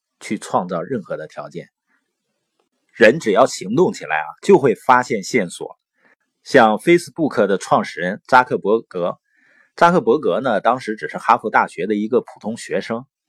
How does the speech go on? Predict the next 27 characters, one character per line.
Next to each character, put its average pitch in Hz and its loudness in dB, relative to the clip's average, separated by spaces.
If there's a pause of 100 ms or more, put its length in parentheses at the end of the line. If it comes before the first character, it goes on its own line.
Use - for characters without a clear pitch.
(800)
那 131 6
Facebook 170 0
的 80 -2
整 80 -12
套 - 2 (100)
架 139 4
构 107 0
性 95 -10
的 87 -8
设 131 0
想 - -18 (140)
根 160 2
本 104 -2
不 101 -8
是 135 -6
他 127 -10
的 127 -2
原 82 -8
创， - -4 (960)
原 117 2
创 170 -2
者 92 -8
呢， 90 -2
另 143 -2
有 92 -6
其 - -6
人， 95 -6